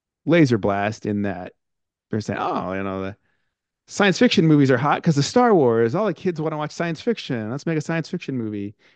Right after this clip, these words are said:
And same thing with this. It's like, "Oh, everybody's loving Mad Max. There's a new Mad Max coming out next year. We gotta,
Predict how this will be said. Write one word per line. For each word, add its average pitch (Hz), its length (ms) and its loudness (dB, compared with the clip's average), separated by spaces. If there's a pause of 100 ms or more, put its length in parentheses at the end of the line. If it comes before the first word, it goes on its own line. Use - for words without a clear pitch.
(120)
And 131 260 6
same 165 220 4
thing 143 160 4
with 110 160 4
this. 104 380 0
It's 107 180 -10
like, 98 400 -2
"Oh, 202 120 0
everybody's 165 380 4
loving 160 240 4
Mad 160 160 2
Max. 151 340 0
There's 139 160 2
a 139 40 4
new 165 160 4
Mad 151 180 0
Max 156 240 -6
coming 139 220 -8
out 117 120 -6
next 113 260 -8
year. 110 120 -2
We 131 120 0
gotta, 120 320 0